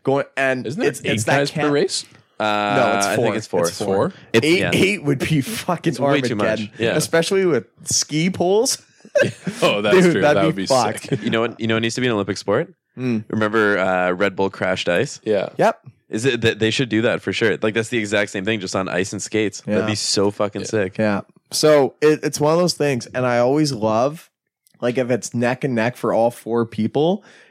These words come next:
Speaker 1: and there's always that camera that goes into the final jump of the finish line. They're all, like, one person eats shit, and then, like, they can't stick their landing, so
Speaker 3: Yeah.
Speaker 1: they knock out one, then one person
Speaker 2: Yeah.
Speaker 1: just soars, and you're
Speaker 2: Third
Speaker 1: like,
Speaker 2: place zooms in, takes
Speaker 1: and you're
Speaker 2: first
Speaker 1: like, "Thank
Speaker 2: place.
Speaker 1: you."
Speaker 2: Gold medal.
Speaker 3: Yeah.
Speaker 1: Yeah.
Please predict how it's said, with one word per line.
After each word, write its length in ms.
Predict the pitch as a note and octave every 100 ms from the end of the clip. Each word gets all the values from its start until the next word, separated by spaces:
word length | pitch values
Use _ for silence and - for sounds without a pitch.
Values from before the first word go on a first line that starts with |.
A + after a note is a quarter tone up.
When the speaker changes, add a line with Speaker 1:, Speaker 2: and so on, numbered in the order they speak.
| _
Speaker 1:
and 120 | B2
there's 160 | B2+ A#2
always 240 | B2+ C3+
that 220 | C3+ A2+ -
camera 460 | - A2 A2 C#3
that 180 | C3+ A2+
goes 240 | A#2 A2+
into 220 | B2+ A#2+ A2
the 80 |
final 420 | G#2+ - G#2+ A2+ A#2
jump 300 | - G#2+ A#2
of 80 |
the 40 | A2+
finish 440 | - G#2 G#2 -
line. 220 | C3 D3
They're 160 | C3 G#2
all, 300 | A2+ C3+ B2+ - - - -
like, 320 | B2 B2+ - _ _ _
one 360 | B2+ C3+ C#3
person 320 | D3 D#3 - G#2+
eats 240 | C3+ C3
shit, 420 | - - C3 C#3 -
and 100 | B2
then, 100 | A#2
like, 160 | A#2
they 100 | B2
can't 320 | A#2 C#3 C3
stick 360 | - - D3 -
their 160 | C3+ B2
landing, 480 | A#2+ B2 B2+ B2+ B2+
so 100 | B2+
Speaker 3:
Yeah. 100 | A2+
Speaker 1:
they 40 |
knock 400 | A2+ B2 B2+ B2
out 220 | B2 A2+ G#2
one, 340 | A#2 A#2+ A#2+
then 180 | A2+ A2+
one 180 | A#2+ A#2
person 300 | B2 A2 F2+
Speaker 2:
Yeah. 60 |
Speaker 1:
just 260 | D#2+ A2+ - - - -
soars, 600 | - - - B2+ A#2+ G#2+
and 120 | A2+ A2+
you're 100 | A2+
Speaker 2:
Third 60 |
Speaker 1:
like, 80 | G2+
Speaker 2:
place 260 | G2 G2 F#2+
zooms 280 | G2 F#2 F#2
in, 160 | F#2 F#2
takes 200 | F#2 G#2
Speaker 1:
and 60 |
you're 140 | A#2+ A#2+
Speaker 2:
first 140 | A#2
Speaker 1:
like, 80 | -
"Thank 340 | B2 C3 C#3
Speaker 2:
place. 60 | C3
Speaker 1:
you." 220 | D#3 E3+
Speaker 2:
Gold 160 | C3+ C3
medal. 340 | F3 E3 D3 D3+ -
Speaker 3:
Yeah. 100 | G2
Speaker 1:
Yeah. 180 | A2